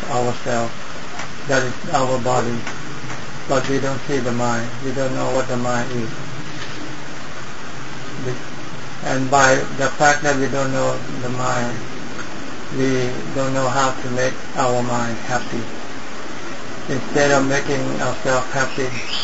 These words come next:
our mind happy, we tend to do, do the opposite. We make our mind unhappy all the time. We worry, we have anxiety, we are restless.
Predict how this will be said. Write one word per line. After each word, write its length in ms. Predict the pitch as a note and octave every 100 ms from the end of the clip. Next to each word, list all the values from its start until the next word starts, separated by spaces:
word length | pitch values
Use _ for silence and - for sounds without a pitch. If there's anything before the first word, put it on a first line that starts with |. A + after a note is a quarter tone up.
| - - G2+ - C#3+
our 100 | B2
mind 260 | B2+ B2 A#2
happy, 320 | C3+ - B2 B2+ C3
we 60 | B2
tend 220 | C#3 B2+
to 160 | B2 B2+ C3 - - - - - D#3+ - - - C#3+
do, 240 | C3+ C#3 C3 - - - C3+
do 100 | C#3 B2+
the 140 | B2+ B2
opposite. 480 | A#2+ - - B2 A2+ - - - - - - - - - -
We 80 | C#3
make 200 | C#3 C#3 C3+
our 120 | B2
mind 420 | B2+ B2 B2 B2 B2 - - -
unhappy 580 | A#2+ A2 B2+ - C3 B2
all 160 | A#2+
the 100 | A#2 G#2+
time. 240 | A#2 A#2 A2+ A#2 - - - - - - C#3
We 100 | C3+
worry, 560 | C3+ C3+ C#3 C#3 C#3+ C3+ - - - - - C3
we 140 | B2+
have 240 | C3 C3 C3+
anxiety, 760 | C3 B2 C3 B2+ B2+ A2+ C3+ B2+ A#2+ - - - - - C#3+
we 140 | C3
are 80 | B2+ A#2
restless. 460 | B2+ A#2+ C3+ C3